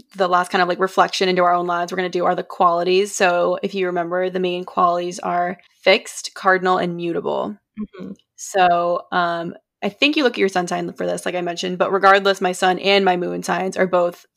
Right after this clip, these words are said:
Speaker 1: fixed. And I think that is so true. Like, I am such a, like, painful level of planner and organizer,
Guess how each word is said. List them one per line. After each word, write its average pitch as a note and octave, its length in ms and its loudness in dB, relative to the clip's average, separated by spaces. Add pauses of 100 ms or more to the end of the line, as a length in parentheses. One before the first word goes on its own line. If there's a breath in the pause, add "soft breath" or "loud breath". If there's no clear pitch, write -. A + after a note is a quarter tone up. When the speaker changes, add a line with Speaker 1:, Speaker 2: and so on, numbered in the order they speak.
(140)
Speaker 1:
fixed. - 520 -4 (360 soft breath)
And G3+ 80 2
I G3 60 6
think F#3+ 180 0
that A3 120 6
is G#3+ 180 0
so F#3 240 2
true. F3+ 340 -2
Like, F3+ 200 0
I F3+ 120 2
am F#3 220 -4 (340)
such - 280 0
a, G3 260 6
like, F#3 260 -2 (360)
painful A3 580 2
level F#3 540 4
of F#3 400 4
planner F3+ 480 2
and F#3 160 2
organizer, F3+ 760 -2